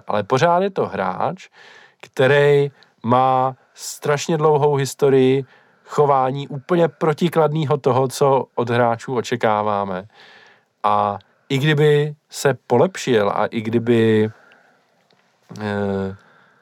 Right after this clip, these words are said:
fakt se byl schopnej dostat zpátky do kondice, kterou požaduje A tým Slávě, což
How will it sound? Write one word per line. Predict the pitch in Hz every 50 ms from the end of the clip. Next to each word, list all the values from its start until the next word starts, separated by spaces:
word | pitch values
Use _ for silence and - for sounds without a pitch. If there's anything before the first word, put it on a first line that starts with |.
| _ _ _ -
fakt | - 127 117 - - - _ _ _
se | - - - 123 120
byl | 113 123 123 131
schopnej | 127 - - 135 - 143 127 120
dostat | 113 117 110 - - 120
zpátky | - - - 117 107 104 - - 120
do | 113 104
kondice, | - 131 117 117 113 104 - 120
kterou | 101 - - 110 104 104
požaduje | 101 - 110 95 107 104 107 107 104 98 98 98 95 95 104 - - - - - - -
A | 92 101 101 -
tým | - 113 101 98
Slávě, | - - 110 104 95 92 101 - 127 131 110 92 -
což | - - - 95 - - - - - -